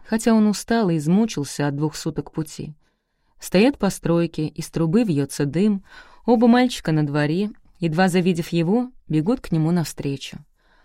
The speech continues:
Он входит в избу, в горнице сидят два лопаря. Алина в удивлении встаёт со скамейки и говорит: «Что это? Ты уж вернулся». Она варит кофе на плите. «Кофе?» «Кофе».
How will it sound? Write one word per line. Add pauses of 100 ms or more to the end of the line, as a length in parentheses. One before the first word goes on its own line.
(160)
Он
входит
в
избу,
в
горнице
сидят
два
лопаря. (460)
Алина
в
удивлении
встаёт
со
скамейки
и
говорит: (400)
«Что
это? (360)
Ты
уж
вернулся». (300)
Она
варит
кофе
на
плите. (320)
«Кофе?» (680)
«Кофе».